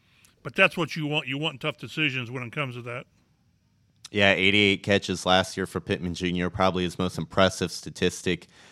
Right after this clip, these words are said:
Speaker 2: Um, you know, now that we're up to seventeen games, I think, uh, one thousand eighty-two, that's like sixty something per game, which isn't, which isn't crazy. Six touchdowns, but, uh,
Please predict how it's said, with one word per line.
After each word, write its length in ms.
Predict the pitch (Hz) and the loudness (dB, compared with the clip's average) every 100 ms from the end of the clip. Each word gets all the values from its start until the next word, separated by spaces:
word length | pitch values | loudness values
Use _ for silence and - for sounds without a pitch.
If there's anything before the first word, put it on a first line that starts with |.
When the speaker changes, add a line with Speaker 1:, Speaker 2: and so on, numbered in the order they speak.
| _ - | _ -2
Speaker 2:
Um, 580 | 80 78 76 76 76 - | 0 0 -2 -4 -8 -6
you 140 | 90 | -4
know, 340 | 82 78 78 78 | -2 -2 -4 -4
now 340 | 82 90 98 | 0 4 6
that 140 | 98 - | 4 2
we're 100 | 98 | 0
up 100 | - | 0
to 80 | - | -4
seventeen 560 | 98 87 87 92 87 | -2 -2 -2 -4 -2
games, 420 | 82 87 87 85 | 0 0 0 -2
I 60 | 85 | -4
think, 320 | 92 85 - _ _ _ _ - | -4 -6 -6 _ _ _ _ -8
uh, 440 | 82 80 76 73 73 | -2 0 0 -2 -4
one 260 | 73 95 | 0 0
thousand 540 | 98 95 92 90 90 - | 4 6 6 4 -4 -4
eighty-two, 680 | 90 90 85 82 - 87 85 | -2 -2 -2 -4 0 0 0
that's 240 | 76 78 82 | -2 -4 -6
like 140 | 78 | -6
sixty 480 | - 98 - 85 82 | -4 -6 -6 -8 -6
something 580 | - 82 82 78 76 - _ _ _ - | -4 -4 -4 -6 -6 -8 _ _ _ -2
per 200 | 90 80 | 0 2
game, 360 | 82 82 80 | 2 2 2
which 180 | 80 - | -2 -2
isn't, 360 | 85 82 78 - - | -4 -2 -6 -8 -12
which 340 | 87 90 - | -4 -4 -4
isn't 260 | 85 87 - | -4 -4 -6
crazy. 680 | 85 82 82 - 82 78 _ _ _ | -2 -2 -2 -2 -4 -4 _ _ _
Six 280 | - 113 - | -4 -4 -2
touchdowns, 760 | - 90 - - 85 82 82 - | 0 0 0 0 2 2 -2 -4
but, 380 | - 82 78 _ - 78 | 0 2 0 _ -10 -4
uh, 460 | 82 78 73 69 | -2 -2 -4 -6